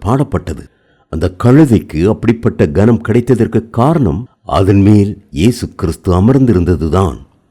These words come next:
கர்த்தர் உங்களை கனப்படுத்தி மேன்மைப்படுத்த பிரியப்படுகிறார். கர்த்தர் உங்களை கனப்படுத்த வேண்டுமானால் நீங்கள் கர்த்தரை கனம் பண்ண வேண்டும். அவருடைய நாமத்தை உயர்த்த வேண்டும். அவரை குறித்து சொல்ல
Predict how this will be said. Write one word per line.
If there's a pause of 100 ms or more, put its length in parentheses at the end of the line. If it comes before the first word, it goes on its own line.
(200)
கர்த்தர்
உங்களை
கனப்படுத்தி (240)
மேன்மைப்படுத்த (100)
பிரியப்படுகிறார். (400)
கர்த்தர்
உங்களை (320)
கனப்படுத்த
வேண்டுமானால்
நீங்கள் (180)
கர்த்தரை
கனம்
பண்ண
வேண்டும். (120)
அவருடைய
நாமத்தை
உயர்த்த
வேண்டும்.
அவரை
குறித்து
சொல்ல